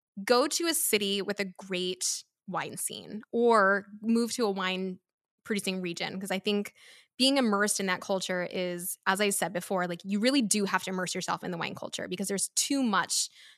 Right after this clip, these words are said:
to learn. It's gonna be impossible to learn it all in books. Do you think that you've learned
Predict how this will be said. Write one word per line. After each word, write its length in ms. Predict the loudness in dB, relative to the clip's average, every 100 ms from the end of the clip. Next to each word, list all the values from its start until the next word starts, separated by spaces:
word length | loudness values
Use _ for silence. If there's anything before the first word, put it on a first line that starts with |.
| -8
to 100 | -6
learn. 420 | 0 0 0 -2 -6
It's 140 | -8
gonna 160 | -2 0
be 100 | 2
impossible 560 | 0 0 -2 0 -4 -4
to 140 | -4
learn 180 | -4 -4
it 80 | -4
all 380 | -4 -4 -6 -12 _ _ -6
in 180 | -4 -2
books. 480 | -2 -2 -4 -6 -10 -20 -20 _ -4
Do 120 | 2
you 140 | 4 4
think 200 | 0 0
that 100 | 2
you've 240 | 0 2
learned 560 | 2 2 2 0 0